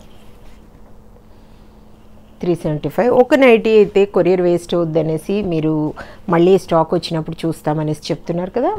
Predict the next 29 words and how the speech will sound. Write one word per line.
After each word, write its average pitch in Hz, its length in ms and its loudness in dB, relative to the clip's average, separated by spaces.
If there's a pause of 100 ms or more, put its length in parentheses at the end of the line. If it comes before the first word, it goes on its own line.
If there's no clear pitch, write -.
వాటిలో 196 320 -2 (100)
మీరు 180 160 0 (240)
frock 190 300 2
మోడల్తో 160 400 -4
పాటు 175 240 -6
వీటిని 165 360 -6
కూడా 185 220 -2
order 160 240 -6
పెట్టేసుకుంటే 143 520 -6 (120)
order 160 260 0
పెట్టేసుకోండి. 208 560 -2 (560)
ఇవి 262 160 0
కూడా 220 200 2
మీకు 294 220 -2 (240)
టూ 240 180 2
వస్తాయి 185 340 0
కదా, 269 140 4 (240)
అది 214 180 2 (100)
ఇవి 196 220 -2
కలిపేసి 214 400 -2 (100)
three 233 120 -2 (100)
nighties 190 380 -4
వస్తాయి 233 280 -4 (120)
కేజీలో, 180 420 0 (580)
courier 175 300 4
కూడా 175 220 2
save 277 200 2
అవుతుంది. - 340 -14 (2500)
త్రీ 180 120 0